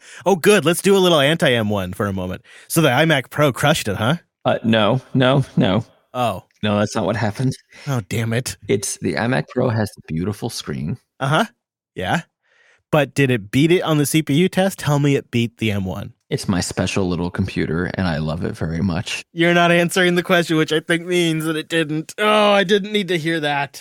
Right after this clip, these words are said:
Speaker 2: So unless the G P U becomes involved,
Speaker 1: Ah, yeah, sure.
Speaker 2: the Air is faster.
Speaker 1: Pour one out for the X eighty-six.
Speaker 2: Honestly, if I was Intel C E O right now,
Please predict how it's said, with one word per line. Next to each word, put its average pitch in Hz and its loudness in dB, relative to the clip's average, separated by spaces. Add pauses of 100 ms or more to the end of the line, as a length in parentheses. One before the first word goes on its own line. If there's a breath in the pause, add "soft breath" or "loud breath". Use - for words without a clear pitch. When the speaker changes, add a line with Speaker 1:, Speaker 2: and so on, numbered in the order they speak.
Speaker 2:
So 117 0
unless 117 2
the 127 -4
G 113 -2
P 113 -4
U 87 -4
becomes 87 -6
involved, 107 -4 (200)
Speaker 1:
Ah, 127 -2
yeah, 110 -8
sure. - -14 (160)
Speaker 2:
the 104 -2
Air 80 -2
is 85 -6
faster. - -10 (180)
Speaker 1:
Pour 156 -2
one 156 0
out 110 -4
for 127 -8
the 113 -2
X 104 -6
eighty-six. 110 -6 (4000)
Speaker 2:
Honestly, 107 -2
if 113 -2
I 98 2
was 95 -2
Intel 95 -2
C - -4
E 78 -2
O 82 -2
right 85 -2
now, 104 -2